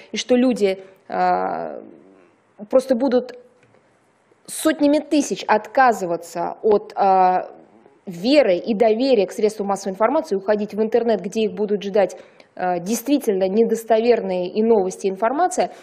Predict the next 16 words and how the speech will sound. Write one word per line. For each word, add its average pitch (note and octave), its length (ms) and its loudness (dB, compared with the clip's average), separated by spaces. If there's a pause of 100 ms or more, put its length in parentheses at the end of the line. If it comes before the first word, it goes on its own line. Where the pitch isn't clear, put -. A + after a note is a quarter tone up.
(120)
Это G#3+ 120 2
очень E4 420 -2
страшный A#3 460 0
процесс, G#3 540 -8
то, C4 100 2
что B3 180 -4
сейчас G#3 320 -6
происходит. F#3 580 -10 (460)
И, A#3 240 2
а, F#3+ 840 0 (560)
кстати C4+ 400 0
говоря, F#3 440 0
и G#3 120 -6
то, B3 160 -2
что B3 160 0
касается A3+ 720 0